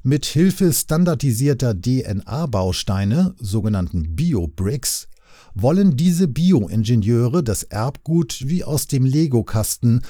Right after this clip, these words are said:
so neu kombinieren, dass Eigenschaften entstehen, wie sie in natürlich vorkommenden Organismen bisher nicht bekannt sind,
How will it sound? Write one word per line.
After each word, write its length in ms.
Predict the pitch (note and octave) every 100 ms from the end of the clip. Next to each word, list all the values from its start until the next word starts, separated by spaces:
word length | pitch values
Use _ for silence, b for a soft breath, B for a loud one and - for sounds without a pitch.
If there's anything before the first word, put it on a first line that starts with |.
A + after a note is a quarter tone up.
| B -
so 320 | G#2 D#3+ G3
neu 260 | E3 C#3
kombinieren, 760 | D3+ - A2+ G#2+ G#2+ D#3 E3 E3+ B B
dass 240 | - G#2 -
Eigenschaften 720 | C#3 E3+ C#3 B2 A2+ - A#2+
entstehen, 640 | G#2+ - - C3 D#3+ E3+ B B
wie 160 | A#2+ C#3+
sie 160 | C3+
in 120 | D3+ A2
natürlich 540 | G2+ - G#3+ F#3+ -
vorkommenden 760 | - D3+ - C3 B2 A#2 A2 -
Organismen 720 | F#2+ G#2+ F#2+ A#2+ - C#3+ C3
bisher 320 | B2+ - D#3
nicht 320 | D#3 - -
bekannt 400 | - - F2+ E2+
sind, 420 | - F2+ E2+ -